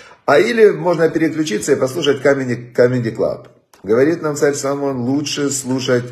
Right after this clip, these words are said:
увещевания мудреца, чем быть дураком, который,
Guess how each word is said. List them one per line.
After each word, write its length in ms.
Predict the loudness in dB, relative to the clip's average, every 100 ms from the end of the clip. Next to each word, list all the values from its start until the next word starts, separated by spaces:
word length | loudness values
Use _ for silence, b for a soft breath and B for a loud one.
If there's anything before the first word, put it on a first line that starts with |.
| -10
увещевания 760 | -8 -6 -4 -2 2 2 0 -4
мудреца, 760 | -4 -4 -4 0 0 0 -4 B B B _
чем 400 | -2 2 2 0
быть 180 | -2 0
дураком, 420 | 0 2 -2 -2
который, 420 | -2 0 2 2